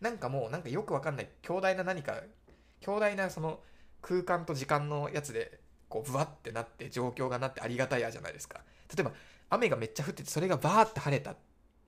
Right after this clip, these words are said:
ていうと、ピンポイントで晴れたんじゃなくて、もうそこら辺一体晴れてるわけじゃないですか。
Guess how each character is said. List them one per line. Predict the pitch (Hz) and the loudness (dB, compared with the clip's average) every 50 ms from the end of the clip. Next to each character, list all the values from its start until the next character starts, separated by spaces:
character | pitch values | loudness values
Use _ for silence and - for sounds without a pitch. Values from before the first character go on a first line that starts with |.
| _ _ _ _ _ _ _ - | _ _ _ _ _ _ _ -14
て | - 156 | -10 -8
い | 107 104 | -8 -6
う | - | -4
と、 | - 110 107 - - - - - | -4 -4 -6 -6 -10 -20 -20 -12
ピ | - - 247 269 | -8 -6 -6 -4
ン | 269 | 0
ポ | - 392 | 2 2
イ | 285 | 2
ン | 160 | 4
ト | 139 | 2
で | 110 | 2
晴 | 107 139 | 2 2
れ | 139 | 2
た | - 113 | 2 -2
ん | 98 | -4
じ | 98 | -4
ゃ | |
な | 107 110 | -8 -8
く | 107 - | -10 -8
て、 | - 107 - - - - - - | -10 -10 -10 -10 -16 -20 -14 -6
も | - 160 | -2 -2
う | 127 | -2
そ | - - - | 0 2 2
こ | - | 4
ら | 285 | 4
辺 | 302 294 - - | 2 0 -4 -2
一 | - | -2
体 | - 302 | 0 2
晴 | - 330 | 4 4
れ | 359 | 4
て | 359 330 | 4 2
る | 127 | 0
わ | 120 | 0
け | - - | -2 -4
じ | 120 | -8
ゃ | 131 | -8
な | 117 | -10
い | 113 | -10
で | |
す | - | -12
か。 | - | -16